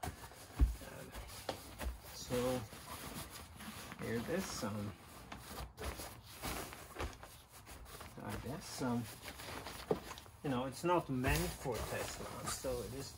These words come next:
generic, uh, liner, which just fits Tesla. It's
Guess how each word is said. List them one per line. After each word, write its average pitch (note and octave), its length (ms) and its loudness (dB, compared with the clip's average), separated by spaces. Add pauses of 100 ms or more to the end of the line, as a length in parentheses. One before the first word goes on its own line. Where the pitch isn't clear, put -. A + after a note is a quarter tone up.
generic, B2+ 520 0 (720)
uh, - 1500 -6
liner, C3+ 500 0 (560)
which - 240 -12
just - 280 -8 (1120)
fits - 360 -4
Tesla. - 400 -10 (1400)
It's - 260 4